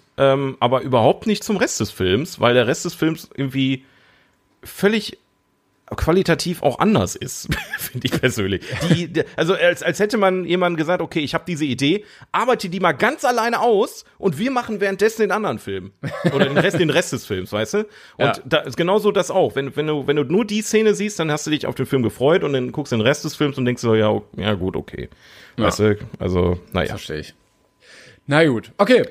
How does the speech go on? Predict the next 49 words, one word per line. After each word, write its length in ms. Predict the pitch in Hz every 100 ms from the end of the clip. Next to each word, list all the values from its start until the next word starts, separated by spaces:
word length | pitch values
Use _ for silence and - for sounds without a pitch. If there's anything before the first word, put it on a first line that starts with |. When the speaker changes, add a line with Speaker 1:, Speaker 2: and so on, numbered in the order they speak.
| -
Speaker 2:
äh, 320 | - 175 180 175
dann 120 | 185
haben 60 | 226
wir 20 |
das 140 | 220 -
auch 100 | 208
beantwortet, 680 | 127 131 127 139 160 170
etwas 240 | 143 160 139
ausführlicher. 680 | 127 - 156 123 113 139 - 110
Ähm, 380 | 113 120 117 117
Speaker 1:
<laughs> 1200 | - 220 - 339 - 330 - - - - _ _ -
Speaker 2:
ah, 340 | 135 135 135
Speaker 1:
Wir 60 | 127
haben 60 | 120
doch, 140 | 147
wir 100 | 147
haben 60 | 160
Speaker 2:
ah, 40 |
Speaker 1:
noch 60 | 131
Zeit 300 | - 139 - -
heute, 220 | 139 127
Timon. 400 | 113 120 120 98 -
Speaker 2:
also 240 | 180 202
Speaker 1:
Stundenlang. 640 | 180 208 202 156 147 131 120 - - -
Ja. 160 | 117
Speaker 2:
Paul 340 | 104 190 226 233
fragt, 480 | 233 160 190 185 156
finde 120 | 196
ich 60 | 170
ein 20 |
bisschen 200 | 165 156
schwierig 360 | 165 180 185 160
jetzt 160 | 180
aus 120 | -
dem 60 | 135
Stegreif, 420 | - 175 175 175 -
aber 200 | 147 143
was 120 | -
sind 120 | 190
eure 200 | 147 143
Top 200 | - 190
fünf 260 | - 190 -
Filmbeginne 520 | 170 196 165 147 196
Speaker 1:
Ah. 160 | 165 -
Speaker 2:
und 100 | 160
eure 120 | -
Top 200 | 175 175
fünf 320 | - 165 165
Filmenden? 840 | - 156 160 139 139 - - -